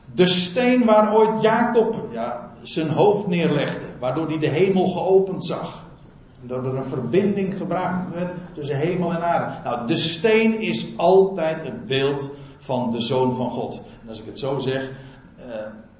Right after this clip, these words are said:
dan wordt het nog treffender, want, ehm, dan vertaal ik het eventjes naar het Hebreeuws, want dat is de steen, dat is Eben. Eigenlijk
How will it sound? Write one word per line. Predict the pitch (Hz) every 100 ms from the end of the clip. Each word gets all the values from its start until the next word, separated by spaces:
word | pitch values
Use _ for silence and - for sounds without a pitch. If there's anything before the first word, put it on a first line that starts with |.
| _ _ -
dan | 117 113 113 - 113
wordt | 113 120
het | 113
nog | 147 143
treffender, | 143 135 127 117 117 117
want, | 117 113
ehm, | 110
dan | 110 110 107 - - - -
vertaal | - 139 123
ik | 120
het | 120
eventjes | 117 110 107 110
naar | 110
het | -
Hebreeuws, | - 123 127 127 127
want | 113 107
dat | 101 101
is | 98 - - -
de | 98
steen, | - 143 131 139 -
dat | 113 110
is | 104 - - - -
Eben. | 120 123 123 - - - - 120 - - - - - - - - - - - - - - - - - _ -
Eigenlijk | 123 117 117 117